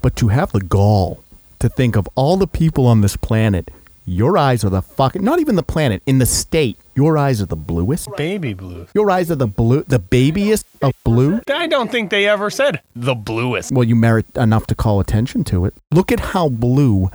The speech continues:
Speaker 1: my baby blues are.
Speaker 2: Maybe they have beautiful eyes. You don't know that they don't.
Speaker 1: Maybe, maybe they do.
Speaker 2: So why are you getting mad about it?
Speaker 1: Because I have to think about it, because you decided to force it into my consciousness.
Speaker 2: I wish that person had stepped out of their car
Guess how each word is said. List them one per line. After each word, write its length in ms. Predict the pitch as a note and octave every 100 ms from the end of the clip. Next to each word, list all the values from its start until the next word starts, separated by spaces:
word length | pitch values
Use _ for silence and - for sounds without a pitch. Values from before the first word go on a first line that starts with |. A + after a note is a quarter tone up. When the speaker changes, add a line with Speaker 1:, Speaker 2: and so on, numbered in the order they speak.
| - -
Speaker 1:
my 200 | A2+ A2+
baby 380 | G2+ G2+ G2+ G#2
blues 360 | - A2 C#3
are. 80 | -
Speaker 2:
Maybe 160 | F2 G#4
they 100 | G#4+
have 160 | A4 F#4
beautiful 440 | F#4+ G4+ - F#4+ G4+ G#4+ A4
eyes. 300 | F4+ - - _ _
You 160 | A#3
don't 180 | D#4+ F4
know 160 | D#4+ D#4
that 200 | D4+ -
they 160 | C#4 A#3
don't. 440 | B3 D#4+ C4+ -
Speaker 1:
Maybe, 220 | F2+ E2+ - -
maybe 320 | G#2+ A2 A2
they 140 | A#2
do. 280 | A#2+ F#3+ E3+ -
Speaker 2:
So 140 | E3+
why 220 | C3 C#3
are 40 | C3+
you 80 |
getting 200 | B2 G#2+
mad 220 | G2 F2+ F2+
about 240 | - E2+
it? 60 | E2 _
Speaker 1:
Because 240 | - C3+ B2+
I 60 |
have 120 | B2+
to 80 | -
think 260 | - B2 A2+
about 280 | F#2+ F#2 F2
it, 100 | -
because 340 | A2 - G#2+ A2+
you 120 | A2+ F#2+
decided 840 | B2 - - C3+ D3 D#3 B2+ G#2+
to 80 | B2+
force 420 | A2+ - C#3 C#3 C#3
it 80 |
into 180 | A#2+ A2+
my 160 | G#2+ A2
consciousness. 720 | - E3 F#3 G3+ G2+ - F#2
Speaker 2:
I 340 | D3+ F#3 G#3 G#3+
wish 380 | G3 F#3 F3 -
that 240 | D3+ C#3
person 340 | - C#3+ C#3 C3
had 140 | A2+
stepped 400 | - - C#3 -
out 180 | D3 C#3
of 60 | C3
their 140 | B2
car 460 | A2+ - G2 F#2